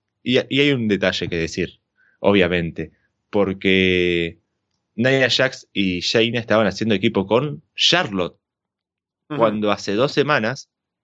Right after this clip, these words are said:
Speaker 1: Nia Jax y Shayna hicieron equipo con Rhea Ripley. Y se supone que Rhea y Charlotte son como súper enemigas, pero las dos son heel. Y la única face acá es Asuka.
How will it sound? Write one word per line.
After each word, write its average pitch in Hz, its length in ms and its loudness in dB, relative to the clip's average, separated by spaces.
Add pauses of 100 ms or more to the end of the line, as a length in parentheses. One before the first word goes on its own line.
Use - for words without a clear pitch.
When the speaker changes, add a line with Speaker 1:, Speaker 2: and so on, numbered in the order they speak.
(260)
Speaker 1:
Nia 113 280 2
Jax 113 480 -2
y 98 120 -6
Shayna 101 560 -2
hicieron 95 220 0
equipo 98 320 0
con 156 360 2 (320)
Rhea 156 240 2
Ripley. 98 420 -2 (1400)
Y 127 100 0
se 120 120 -2
supone 151 380 2
que 139 120 4
Rhea 151 320 2
y 117 140 0
Charlotte 165 460 2 (100)
son 127 420 -2
como 110 280 2
súper 135 260 2
enemigas, 113 680 2 (460)
pero 101 160 4
las 98 160 2
dos 113 100 -2
son 95 180 -2
heel. 117 300 0 (760)
Y 104 140 -2
la 107 100 4
única 127 240 0
face 135 240 -2
acá 131 160 0
es - 340 -4
Asuka. - 500 -2